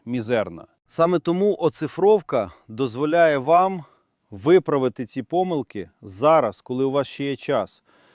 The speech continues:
Ви можете перевірити кожен запис,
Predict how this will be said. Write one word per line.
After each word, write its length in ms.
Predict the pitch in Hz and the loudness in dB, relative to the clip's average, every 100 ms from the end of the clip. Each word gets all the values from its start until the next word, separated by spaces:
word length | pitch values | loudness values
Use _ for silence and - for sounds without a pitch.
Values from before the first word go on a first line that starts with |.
| _ _ | _ _
Ви 100 | 127 | -4
можете 380 | 165 156 160 160 | -2 -2 -2 -2
перевірити 680 | - 165 165 190 185 - | 0 0 2 2 2 0
кожен 420 | 147 165 170 165 139 | -4 -2 -2 -2 0
запис, 580 | 143 127 - 95 - | 4 4 2 -10 -20